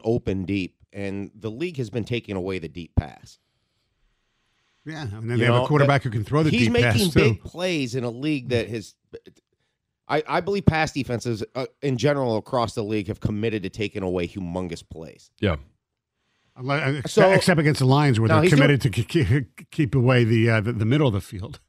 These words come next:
Speaker 1: The knock against him is he's, a lot of his stats are against the, the bad defenses.
Speaker 2: True.
Speaker 1: I mean, I'm not, look, I'm just, uh,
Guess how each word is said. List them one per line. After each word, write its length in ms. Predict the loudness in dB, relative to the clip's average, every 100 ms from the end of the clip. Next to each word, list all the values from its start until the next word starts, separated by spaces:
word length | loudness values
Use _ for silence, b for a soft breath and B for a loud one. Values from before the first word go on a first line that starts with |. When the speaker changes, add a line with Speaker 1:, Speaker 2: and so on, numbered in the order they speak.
| _
Speaker 1:
The 100 | -6
knock 260 | -2 -2 -4
against 380 | 0 0 0 -4
him 160 | -4
is 180 | -2 -4
he's, 280 | -6 -10 -14 _ _
a 80 | -8
lot 240 | -4 -4
of 60 | -4
his 140 | -8
stats 300 | -4 -6 -6
are 120 | -10
against 360 | -10 -10 -14 -16 _ _
the, 100 | -16 -16 -16
the 100 | -12
bad 300 | -6 -4 -4
defenses. 680 | -6 -8 -10 -16 -16 -20 -20 _ _ _ _ _ _
Speaker 2:
True. 260 | -16 -16 -16 _ _ -4
Speaker 1:
I 20 |
mean, 120 | 0
I'm 100 | 2
not, 160 | 2 2
look, 180 | 2 2
I'm 200 | 0 0
just, 180 | -4
uh, 120 | -4